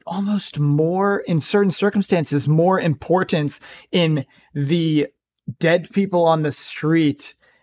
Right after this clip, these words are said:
and what they look like than the character and how it affected him. Because some of those scenes of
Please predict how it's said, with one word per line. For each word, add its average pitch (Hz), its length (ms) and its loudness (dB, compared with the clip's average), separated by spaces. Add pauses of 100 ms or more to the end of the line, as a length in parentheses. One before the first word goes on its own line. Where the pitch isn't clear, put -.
(120)
and 151 220 -2
what 170 300 0
they 165 240 4
look 170 320 0
like 143 300 0 (120)
than 147 240 0
the 143 80 0
character 160 680 0
and 147 100 0
how 156 280 2
it 156 220 0 (760)
affected 151 720 -4
him. 120 400 -6 (500)
Because 165 340 0
some 214 300 0
of 180 160 0
those 190 320 4
scenes 202 420 0
of 143 340 -6